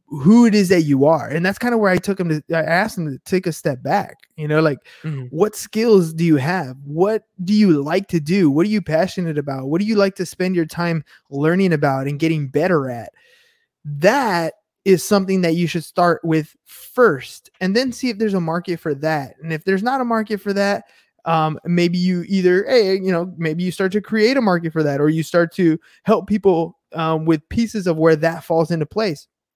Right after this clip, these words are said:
Speaker 1: But coming up with, you know, "What am I gonna do?" Well, I mean, you know, when people ask, "What can I do to make money?" I mean,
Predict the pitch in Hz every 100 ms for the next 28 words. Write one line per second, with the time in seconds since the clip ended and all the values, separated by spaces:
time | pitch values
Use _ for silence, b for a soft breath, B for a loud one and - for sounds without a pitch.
0 | _ _ _ _ _ _ 185 - 233 285
1 | 262 247 220 202 180 b b b 190 165
2 | 151 156 185 233 233 240 233 254 254 240
3 | 233 - - 202 185 185 185 170 180 180
4 | 262 262 226 208 208 214 214 202 196 180
5 | 160 208 180 165 175 202 185